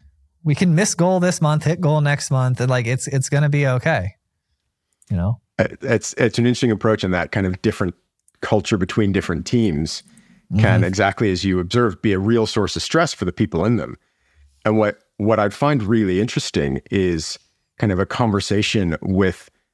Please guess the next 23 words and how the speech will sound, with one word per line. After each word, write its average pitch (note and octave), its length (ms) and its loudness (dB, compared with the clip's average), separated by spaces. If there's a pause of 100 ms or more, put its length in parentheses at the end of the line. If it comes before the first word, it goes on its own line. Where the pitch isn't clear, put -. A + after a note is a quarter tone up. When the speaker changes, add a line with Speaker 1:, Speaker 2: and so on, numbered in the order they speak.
Speaker 2:
the G#2+ 100 0
people A2+ 360 0
in G2 60 2
the F#2+ 80 0
product F#2+ 420 0
and F#2+ 140 -2
technology G2 640 0
teams D#2+ 560 -2
about F#2 400 0
h-, - 160 -12
what A#2 360 0
their A#2 180 2
interactions G2 760 0
were F2+ 100 -2
like F2+ 340 -2
with F2 160 -4
salespeople G#2 960 0
on F2+ 200 0
the E2+ 60 0
ground F2+ 680 -2
during F#2 280 0
those D2+ 220 -2
times. F#2+ 560 -4